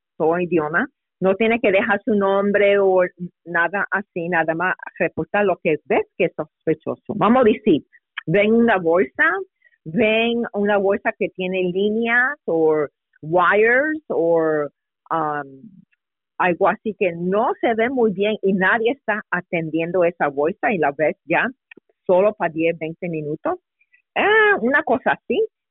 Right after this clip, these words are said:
si ole algo de esa bolsa, llama a la policía. Si ves una persona que está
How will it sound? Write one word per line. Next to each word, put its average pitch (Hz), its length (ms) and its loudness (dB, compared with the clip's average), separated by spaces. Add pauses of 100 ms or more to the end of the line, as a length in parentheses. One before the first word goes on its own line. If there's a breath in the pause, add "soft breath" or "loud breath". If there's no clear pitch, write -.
si 190 300 4
ole 262 520 2
algo 220 460 0
de 180 280 0
esa 185 240 -2
bolsa, 170 500 -2
llama 165 420 -6
a 165 40 -2
la 156 100 0
policía. 151 720 -4 (800)
Si 233 140 4
ves 254 320 2 (220)
una 277 240 0
persona 269 680 -4
que 160 300 0 (720)
está 202 380 -4